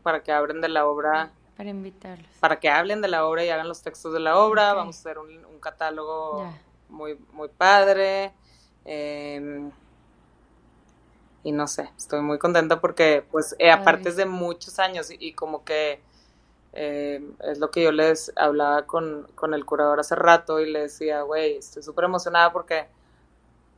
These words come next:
Speaker 1: em, llevo, como te digo, como no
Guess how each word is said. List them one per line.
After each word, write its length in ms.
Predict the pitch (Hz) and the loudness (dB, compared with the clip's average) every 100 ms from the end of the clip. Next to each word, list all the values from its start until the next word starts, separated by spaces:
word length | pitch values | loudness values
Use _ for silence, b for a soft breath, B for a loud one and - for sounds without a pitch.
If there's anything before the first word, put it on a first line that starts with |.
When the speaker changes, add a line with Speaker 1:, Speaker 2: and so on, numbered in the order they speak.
| _ _ _ - | _ _ _ -6
Speaker 1:
em, 500 | 170 160 156 156 - _ 170 | -2 -2 -2 -6 -12 _ -8
llevo, 400 | 170 170 170 180 | 2 4 4 0
como 260 | - 165 151 | -6 -10 -6
te 120 | 160 | -2
digo, 200 | 165 160 | -2 -2
como 180 | 156 151 | -4 -4
no 220 | 156 156 | -4 -4